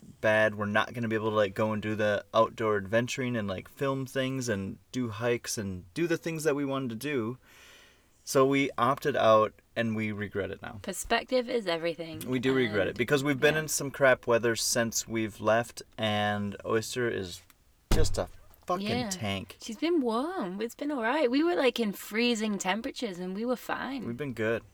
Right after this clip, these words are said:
Speaker 2: Yeah.
Speaker 1: Charlie's helping with that.
Speaker 2: Yeah, true.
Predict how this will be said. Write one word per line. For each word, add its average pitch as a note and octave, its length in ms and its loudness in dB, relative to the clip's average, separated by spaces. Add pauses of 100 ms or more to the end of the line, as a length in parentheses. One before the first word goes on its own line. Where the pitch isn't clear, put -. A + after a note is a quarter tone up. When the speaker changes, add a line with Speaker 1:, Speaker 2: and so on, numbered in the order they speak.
(120)
Speaker 2:
Yeah. G3 400 -10
Speaker 1:
Charlie's B2+ 420 -2
helping F2+ 340 -2
with F2 140 -12
that. - 260 -8 (120)
Speaker 2:
Yeah, F#3 340 -8 (140)
true. G3+ 340 -10